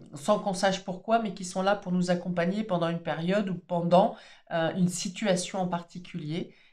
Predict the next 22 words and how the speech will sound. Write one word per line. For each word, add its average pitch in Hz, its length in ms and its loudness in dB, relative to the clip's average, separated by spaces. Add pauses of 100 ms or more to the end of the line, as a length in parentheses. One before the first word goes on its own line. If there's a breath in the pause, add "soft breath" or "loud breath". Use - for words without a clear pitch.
(140)
Et, 175 260 0
euh, 151 540 -2 (500)
il 175 100 -10
faut - 120 -2
accueillir 185 520 0
dans 151 140 -4
ce - 140 -12
cas-là 170 480 0
l-, 156 240 -10
l'aide 180 340 2
qui - 160 -16
nous 165 240 -6
est 170 100 -8
apportée. - 460 -12 (1080)
Mais 196 260 2
on 190 60 4
vous 180 160 4
dit, 202 180 -2
vous 185 220 -2
êtes 190 140 -2
constamment 175 500 -2
protégés. 175 720 -10